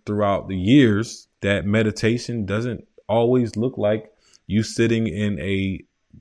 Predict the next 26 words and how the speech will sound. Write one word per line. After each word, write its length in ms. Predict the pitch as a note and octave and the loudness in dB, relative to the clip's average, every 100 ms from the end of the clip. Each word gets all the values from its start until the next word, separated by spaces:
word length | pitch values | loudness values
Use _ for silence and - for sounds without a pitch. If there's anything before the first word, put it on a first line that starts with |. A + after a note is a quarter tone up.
| - _ | -20 _
dark, 440 | G#2 A2+ A2+ - - | 2 2 0 -8 -20
quiet 360 | - A2 A2 A2 | 0 4 6 4
room 360 | G2+ G#2 A#2+ | 2 0 0
with 180 | A#2+ A2+ | -4 -4
your 80 | G#2 | -2
legs 300 | G2 G#2+ A2+ | 2 0 -2
fold-, 420 | - F#2 G2+ - | -2 0 0 -6
folded 520 | - G2 G2 A2 G2+ - - | -2 0 2 0 -2 -8 -14
and 100 | F#2 | -10
your, 200 | G2 G2 - _ _ _ _ | -8 -10 -16 _ _ _ _
you 140 | - G#2 | -4 -2
know, 260 | G2+ G2+ | 0 0
fingers 460 | A2+ - A2+ A2+ A2 | -2 -2 0 2 2
up 160 | A2 A2 | 2 0
saying, 340 | A#2 A2+ A#2+ | -2 -2 0
"Um," 380 | C3 B2+ D#2+ D2 _ _ _ _ _ _ _ _ _ _ | 0 -2 -6 -12 _ _ _ _ _ _ _ _ _ _
right? 320 | G#2 C3 - - | 2 2 2 -8
Meditation 1000 | A#2 G#2+ C#3 B2 - C3+ D#3 - G#2 B2 - | -2 2 4 2 0 0 0 -2 -4 -6 -2
could 160 | A#2 | 0
look 180 | A2 A2 | 2 0
like 220 | G2+ G#2+ | 0 0
you 180 | G2+ A2+ | 2 0
going 320 | A2 G#2+ A2 | 2 0 0
for 380 | G#2+ G#2+ G#2+ E2 | -2 -2 0 0
a 80 | G#2+ | -2
walk 580 | G2 C3+ C#3 - - | 0 0 0 -4 -20